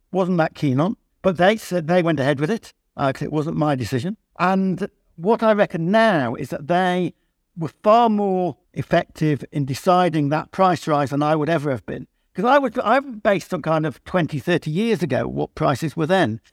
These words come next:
They are based on what, what, what it's like now. They know the clients, they know what's going on.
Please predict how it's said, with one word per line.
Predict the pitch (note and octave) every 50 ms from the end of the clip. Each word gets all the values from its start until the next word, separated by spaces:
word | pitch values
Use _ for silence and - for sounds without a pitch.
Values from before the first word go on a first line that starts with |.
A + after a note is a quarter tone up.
| _ _ _ _
They | E3+ F#3 F#3+ A3 A3
are | F#3
based | D3 - F3+ D#3+ - - -
on | D#3+
what, | D#3 F3 F3+ -
what, | D3+ D3 - _
what | - E3 C#3+ - -
it's | D3+ D3+ -
like | D3+ D3 -
now. | D3+ D#3 D#3+ E3
They | D3 D3 F3 F#3
know | F3 E3 F3 F#3 G3+ A3
the | G#3+ E3+ D3
clients, | - - D3 C3 A#2 C3 D3+ - -
they | - D3 C#3
know | D#3 D#3+ F3 G3+ G3+ F3 C3+ A2+ _ _
what's | - C#3 C3+ - -
going | - C3 B2 B2 B2 B2+
on. | B2 C3 D3 D3+